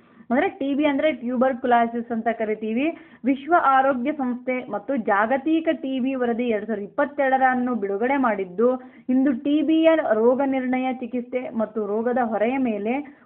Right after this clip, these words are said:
ಕೋವಿಡ್ ನೈನ್ಟೀನ್ ಸಾಂಕ್ರಾಮಿಕದ ಪರಿಣಾಮವನ್ನ ಸೂಚನೆ ಮಾಡುತ್ತೆ. ಎರಡ್ ಸಾವಿರದ ಹದಿನೈದರ baseline ವರ್ಷಕ್ಕೆ ಹೋಲಿಸಿದರೆ ಎರಡ್ ಸಾವಿರದ ಇಪ್ಪತ್ತೊಂದರಲ್ಲಿ ಭಾರತದ ಒಂದು ಟಿ ಬಿ ಅಂದ್ರೆ ಕ್ಷಯರೋಗದ ಸಂಭವವು ನೋಡಿ ಏನಂದ್ರೆ ಒಂದು ಲಕ್ಷ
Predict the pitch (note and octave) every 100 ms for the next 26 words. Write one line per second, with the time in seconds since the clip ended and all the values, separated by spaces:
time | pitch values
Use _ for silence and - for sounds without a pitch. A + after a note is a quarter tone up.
0 | - C#4 D4 E4 C#4 D4+ C#4+ C#4+ C#4+ -
1 | G3+ G#3 C4 C#4 C4 B3 B3+ B3 G3 A3
2 | B3 A#3+ A3+ G#3+ D4 - - G3+ G3+ G#3
3 | G3+ G3 F#3+ A#3+ C#4 C#4 - - A#3+ B3+
4 | D#4 D#4 C#4 C#4 C#4 C4+ C#4 C#4+ A3+ F#3+
5 | A#3+ A#3+ C#4+ C#4+ C4+ B3 B3 A#3+ B3 G#3+
6 | A3 G#3+ - F#3 G3 G#3+ A#3 G3 - -
7 | - A#3 D#4 D#4+ D4+ C#4+ C#4+ - C4 A#3+
8 | A3 G#3 G3+ G3 A#3+ D4 A#3 G#3+ A3 C4+
9 | C4 B3+ A#3+ G#3+ G#3+ D#4+ B3 B3+ C4 C4+
10 | D4 - - - A3 C#4 D#4+ C4 A#3+ C#4
11 | C#4 C4+ C4+ B3 A3+ G#3 G3+ A#3 D4 D4
12 | - - G#3+ A3 C#4+ C#4+ - A3 A3+ G#3+
13 | A3 B3+ E4 - _ _ _ _ _ _
14 | _ G3+ A#3+ D4+ E4 D#4+ D4+ -